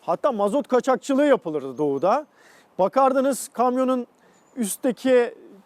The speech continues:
taşıma bölmesi, yani arkadaki daha doğrusu, azıcık olurdu. Altını depolarla doldururlardı böyle dev gibi. O zaman için göz yumulurdu.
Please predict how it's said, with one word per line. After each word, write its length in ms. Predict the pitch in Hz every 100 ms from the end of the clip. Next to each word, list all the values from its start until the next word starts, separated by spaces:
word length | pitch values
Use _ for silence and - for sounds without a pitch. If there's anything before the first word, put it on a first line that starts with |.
| -
taşıma 440 | 214 - 254 247
bölmesi, 460 | 240 233 220 180 214
yani 240 | 190 190
arkadaki 560 | 180 180 208 202 190 190
daha 200 | 170 165
doğrusu, 500 | 165 165 - 269 262 - - -
azıcık 440 | 320 294 196 -
olurdu. 280 | 190 170 254
Altını 460 | 214 226 262 269
depolarla 580 | 214 208 233 240 233 196
doldururlardı 680 | 190 175 165 165 160 156 151
böyle 260 | 185 175 147
dev 260 | 240 208
gibi. 300 | 160 175 240 - - -
O 120 | 226
zaman 260 | 240 196
için 260 | 180 - 240
göz 280 | 247 247 208
yumulurdu. 580 | 202 170 151 143 247